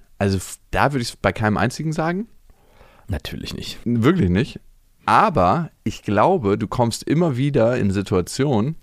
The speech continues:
Speaker 1: wo du richtig krass gechallenged wirst. Weil ich höre auch immer wieder von Psychologen, die gut aussehen und die eigentlich schon so im normalen, realen Leben eine gute Chance bei Frauen haben,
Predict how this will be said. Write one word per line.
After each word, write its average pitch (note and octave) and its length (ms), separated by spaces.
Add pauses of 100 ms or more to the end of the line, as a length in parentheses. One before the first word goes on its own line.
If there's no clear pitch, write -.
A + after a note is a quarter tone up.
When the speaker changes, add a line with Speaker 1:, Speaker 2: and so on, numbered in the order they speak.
(240)
Speaker 1:
wo G#2 160
du G2+ 180 (140)
richtig C3 260
krass - 220
gechallenged G#2 640
wirst. D#2+ 240
Weil D#2+ 100
ich G#2+ 160
höre F3 140
auch G2 180
immer F#2 160
wieder F2 160
von F2+ 220 (100)
Psychologen, F#2+ 600 (300)
die F#2+ 120 (420)
gut F#3 200
aussehen A2+ 520
und G2 160
die G#2+ 100
eigentlich G#2+ 300
schon G2+ 160
so A2+ 220
im G#2 80
normalen, F#2+ 400
realen F#2+ 320
Leben F#2+ 180
eine F#2 100
gute G2 200
Chance - 320
bei G2 80
Frauen A2+ 340
haben, F#2+ 280